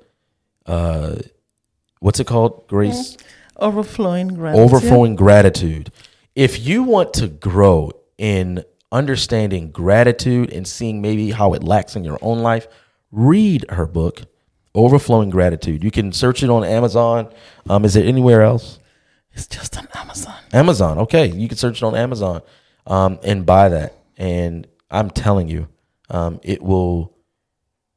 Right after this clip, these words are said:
Speaker 1: enrich your understanding of gratitude, um, and it'll convict you too. So do that. Um, you have blog posts. Where, where can people find your writings?
Speaker 2: The Color of Grace is what I call the blog post.
Speaker 1: Okay, Color of
Speaker 2: Still
Speaker 1: Grace.
Speaker 2: working on it,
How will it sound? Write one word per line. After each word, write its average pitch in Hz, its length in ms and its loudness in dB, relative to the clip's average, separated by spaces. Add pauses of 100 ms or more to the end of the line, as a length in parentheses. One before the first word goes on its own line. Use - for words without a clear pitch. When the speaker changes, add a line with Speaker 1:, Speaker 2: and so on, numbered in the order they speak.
(500)
Speaker 1:
enrich 101 720 2
your 92 180 0
understanding 85 520 -4
of 76 100 -12
gratitude, 82 640 -4 (300)
um, 82 340 -6
and 156 80 0
it'll 170 140 0
convict 165 400 -6
you 92 80 -4
too. 117 240 -4 (600)
So 104 380 4
do 120 240 2
that. 113 420 6
Um, 98 220 0
you 107 140 2
have 85 220 -2
blog 107 380 4
posts. - 640 -2
Where, 110 420 4
where 110 180 2
can 110 100 -6
people 107 200 -6
find 98 320 0
your 95 240 0
writings? 90 540 0 (180)
Speaker 2:
The - 80 -20
Color 180 340 -2
of 160 180 -6
Grace 170 600 -6
is 170 340 -8
what 170 160 -10
I 165 80 -8
call 165 300 -12
the 160 60 -16
blog 160 360 -14
post. 220 340 -10
Speaker 1:
Okay, 80 360 -2
Color 92 280 0
of 90 60 -4
Speaker 2:
Still - 260 4
Speaker 1:
Grace. 156 140 2
Speaker 2:
working 220 460 2
on 285 180 4
it, 277 300 2